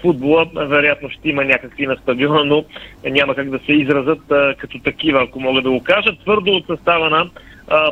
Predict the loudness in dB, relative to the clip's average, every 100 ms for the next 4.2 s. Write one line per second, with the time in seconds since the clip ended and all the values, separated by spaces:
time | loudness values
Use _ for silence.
0 | 0 0 0 0 0 -2 -4 -2 0 0
1 | -2 -6 -2 0 2 2 2 0 0 0
2 | -2 -4 0 0 0 0 0 0 -4 -4
3 | -4 -2 2 2 2 -2 -2 -2 0 2
4 | 0 -2